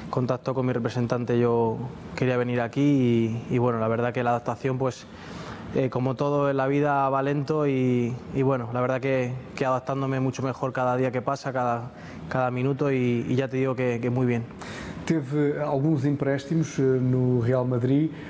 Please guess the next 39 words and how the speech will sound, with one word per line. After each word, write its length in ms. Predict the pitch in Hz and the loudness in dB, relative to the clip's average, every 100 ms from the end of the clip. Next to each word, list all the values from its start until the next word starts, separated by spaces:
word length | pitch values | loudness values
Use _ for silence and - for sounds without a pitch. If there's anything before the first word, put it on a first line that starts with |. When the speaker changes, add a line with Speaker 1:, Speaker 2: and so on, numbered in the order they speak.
| - 151 | -6 0
Speaker 2:
Eh, 240 | 139 139 | 0 2
o 40 | 160 | 0
que 120 | 202 | -2
é 40 | |
que 120 | 190 - | -4 -6
sente 480 | - 175 175 - | -2 0 0 0
um 400 | 160 160 151 147 | 2 2 2 2
jovem 460 | 120 143 147 147 143 | 2 0 0 0 -2
que, 120 | 147 | 2
eh, 600 | 143 143 143 147 143 123 110 | 2 4 2 0 2 2 2
tem 100 | 139 | 0
o 80 | |
sonho 380 | 123 - 151 139 | -2 -2 0 0
de 100 | 117 | -2
estar, 300 | - 143 131 | -2 -2 0
eh, 560 | 120 120 131 123 117 113 | 0 -2 0 0 2 2
num 180 | 120 135 | 2 2
clube 240 | 131 151 123 | 2 0 0
com 120 | 135 | 0
a 20 | |
dimensão 440 | 127 131 120 135 | 0 0 -2 0
do 120 | 123 117 | 0 2
Real 180 | 123 | 2
Madrid, 420 | 120 120 131 160 170 - - - - | 0 0 2 2 0 -8 -10 -6 -2
mas 160 | 143 | -2
que 120 | - | 0
vai 180 | 135 156 | -2 0
sendo 340 | 143 165 151 139 | -2 -2 0 2
emprestado? 720 | 135 - - 107 98 - - - - - - - - 160 | 0 -2 -4 -4 -4 -8 -12 -12 -10 -12 -14 -18 -6 -2
Speaker 1:
Bueno, 320 | 160 147 143 | 0 0 0
es, 320 | 135 131 - | 0 -2 -4
eh, 680 | 147 135 131 127 123 123 120 | 0 2 4 4 2 2 0
el 80 | 117 | 0
Madrid 300 | 123 127 143 | 0 0 0
es 120 | 139 | 0
muy 180 | 127 131 | 0 0
difícil 340 | 123 135 123 120 | 0 -2 -2 -2
jugar, 460 | - 123 135 131 | 0 0 2 0
eh, 260 | 120 113 110 | -2 -2 -4